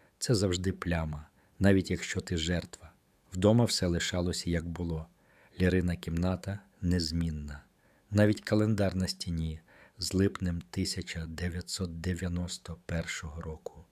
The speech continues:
Тамара час від часу витирала пил з ляльок, підправляла покривало, протирала магнітофон. Перші роки вона прокидалась уночі, при кожному шурхоті, при кожному клацанні вікна.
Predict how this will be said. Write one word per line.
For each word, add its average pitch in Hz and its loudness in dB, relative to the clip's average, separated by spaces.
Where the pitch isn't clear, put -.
Тамара 139 6
час - -2
від 98 -2
часу 98 -2
витирала 90 0
пил 85 -4
з 78 -4
ляльок, 80 -2
підправляла 90 0
покривало, 101 -2
протирала 85 0
магнітофон. 87 -4
Перші 120 0
роки 117 0
вона 113 2
прокидалась 95 -2
уночі, 92 -4
при - 0
кожному 87 0
шурхоті, - -10
при 123 2
кожному 98 2
клацанні 90 -2
вікна. 80 -8